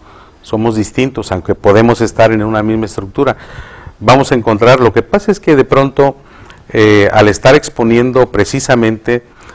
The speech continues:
todo lo que se pretende en la plataforma de principios, en el programa de acción de Morena, pudiera parecer que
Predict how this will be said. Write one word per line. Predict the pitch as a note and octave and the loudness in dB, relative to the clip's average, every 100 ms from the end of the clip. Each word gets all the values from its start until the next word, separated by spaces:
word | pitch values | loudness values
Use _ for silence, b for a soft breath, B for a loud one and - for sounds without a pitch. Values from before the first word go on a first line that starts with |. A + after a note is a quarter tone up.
| B _ | B _
todo | A#2+ B2+ | 4 4
lo | A#2+ | 4
que | - F#2+ F#2 - | 0 -2 -2 -8
se | - A#2 | -4 -2
pretende | - G#2 G2 C#3+ D3+ A#2 G#2+ | 0 -2 0 0 0 0 0
en | G2+ | 0
la | F#2 | -2
plataforma | G2 F2 - A#2 A#2+ | -2 -4 -2 0 2
de | A2+ | 0
principios, | - A2 G2+ A#2+ A2+ G#2+ - | 0 -4 -4 -6 -4 -6 -6
en | F#2+ | -8
el | |
programa | F2 F#2 G2+ A2+ | -6 -2 0 0
de | |
acción | - A#2 A2+ | -2 -4 -4
de | |
Morena, | A2+ A#2 A#2 G2+ F2 - - - _ _ - - - - - - B B B B - - - | 0 2 2 0 -4 -12 -20 -20 _ _ -20 -20 -20 -20 -20 -20 B B B B -20 -20 -2
pudiera | A#2 A#2 C3+ - | 0 4 4 4
parecer | A#2 G#2+ - A#2+ A#2 | 2 0 2 0 0
que | - - G#2+ G2 F#2 F2+ | -6 -2 0 0 0 -4